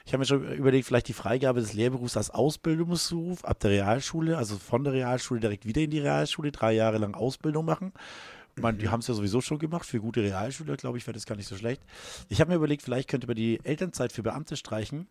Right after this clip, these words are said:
Speaker 1: Ähm, immerhin sind, geht's ja um den Staat und wir sind ja Staatsdiener. Also wenn der Staat Leute braucht, dann sollten wir da in erster Reihe stehen. Äh, dann habe ich noch überlegt, vielleicht sollten wir einfach von A dreizehn auf A elf runtergestuft werden.
Speaker 2: <laughs>
Speaker 1: Mit den frei werdenden Kapazitäten könnte man dann neue Lehrer bezahlen.
Speaker 2: Das,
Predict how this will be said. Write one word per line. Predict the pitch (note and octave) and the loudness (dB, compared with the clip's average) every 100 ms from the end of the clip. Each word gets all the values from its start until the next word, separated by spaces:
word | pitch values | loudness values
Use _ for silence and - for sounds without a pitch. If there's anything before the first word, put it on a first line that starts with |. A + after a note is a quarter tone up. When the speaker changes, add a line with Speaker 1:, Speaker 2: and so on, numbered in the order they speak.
| _ - | _ -6
Speaker 1:
Ähm, | G#2+ G#2+ G#2+ G#2+ G2+ _ - - _ | -2 0 -2 -4 -10 _ -20 -20 _
immerhin | - B2+ B2 | 0 2 2
sind, | A2+ A2+ - - | 0 -4 -4 -2
geht's | B2 - | -2 2
ja | |
um | A2+ | 2
den | G#2+ | 2
Staat | - G#2 B2+ D#3 | 2 2 2 0
und | |
wir | A#2+ | -2
sind | G#2+ | 0
ja | G2 | -2
Staatsdiener. | - A2 - - C3+ C#3+ F#3 - | -2 -2 -4 -4 2 2 2 -4
Also | A2+ G#2 G2 | -8 -8 -8
wenn | - G#2 | -6 -4
der | F#2+ | -4
Staat | - G2 | -2 -2
Leute | G2+ G#2+ B2 | 0 -2 0
braucht, | C3 C#3 | -2 -2
dann | A2+ | -4
sollten | G2 G2+ | -2 -4
wir | G#2 | -2
da | G#2 | -2
in | G#2 | -2
erster | G#2 - G2 | -6 -6 -6
Reihe | G#2 B2+ | -4 -6
stehen. | - D3 E3+ _ _ - - - - - - | -6 -8 -10 _ _ -20 -20 -20 -20 -20 -6
Äh, | A#2+ A#2+ A#2+ | -2 0 2
dann | C3 | 2
habe | D#3+ | 2
ich | E3 | 2
noch | C#3+ | 0
überlegt, | C3+ C3+ C3+ | 0 -2 -2
vielleicht | - C3+ | 0 0
sollten | - B2 | 0 -4
wir | A#2+ A2+ | -2 -2
einfach | B2 | -2
von | A2+ A#2+ | -4 -4
A | A2+ | -2
dreizehn | G#2+ G#2 A#2 - | -2 -2 -2 -2
auf | A2+ G#2+ | -4 0
A | G#2+ | -2
elf | B2 E3+ D#3+ | 0 0 0
runtergestuft | A#2 A2 G2+ - G#2+ F2 | -4 -2 -2 -2 -2 0
werden. | A2 A2+ C3+ E3+ | 0 2 -2 -4
Speaker 2:
<laughs> | |
Speaker 1:
Mit | A2+ | -6
den | A2 | -4
frei | G#2+ A2 A#2 | -2 2 4
werdenden | B2 A#2 | 4 2
Kapazitäten | G#2+ - G2+ - B2+ - | 2 0 -2 2 2 2
könnte | C3 A#2+ A#2+ | 2 4 6
man | A2 | 4
dann | G#2 | 6
neue | G2+ A2+ A2+ | 8 8 10
Lehrer | A2 D#3+ E3 | 8 6 4
bezahlen. | - C3 C3+ F3 - - - | 2 2 2 0 -4 -8 0
Speaker 2:
Das, | D3+ | 2